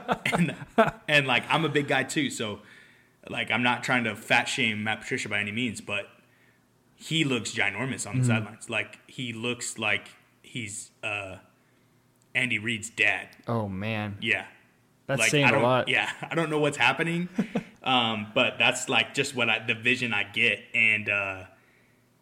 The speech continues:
Speaker 1: so against the, like, if he doesn't beat the Jaguars and then he goes to the Falcons, and I kinda think that, like, whoever loses the game of the Falcons and the Lions, like, that coach is gone.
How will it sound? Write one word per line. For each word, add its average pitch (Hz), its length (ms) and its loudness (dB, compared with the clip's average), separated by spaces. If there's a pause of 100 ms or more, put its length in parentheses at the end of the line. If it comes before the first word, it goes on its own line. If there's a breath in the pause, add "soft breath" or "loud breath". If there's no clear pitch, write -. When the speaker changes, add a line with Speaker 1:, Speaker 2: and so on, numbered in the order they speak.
(520)
Speaker 1:
so 110 380 0
against 120 340 0
the, 131 60 2
like, 120 340 0
if - 100 -10
he 165 80 4
doesn't 180 220 4
beat 156 160 -2
the 123 40 -6
Jaguars 131 460 0
and 123 100 -6
then 156 120 2
he 170 100 2
goes 143 160 2
to 117 80 -6
the 104 60 -6
Falcons, 123 480 -2
and 123 100 0
I 120 60 4
kinda 156 360 0
think 151 340 -4
that, 113 140 -2
like, 107 180 -2
whoever 131 380 2
loses 117 420 -6
the 117 80 -4
game 107 380 -4
of 117 140 -6
the 110 60 -8
Falcons 110 400 -4
and 110 100 -6
the 98 60 -8
Lions, 104 500 -6 (680 soft breath)
like, - 200 -6
that 110 180 4
coach 104 240 -6
is - 80 -12
gone. - 240 -10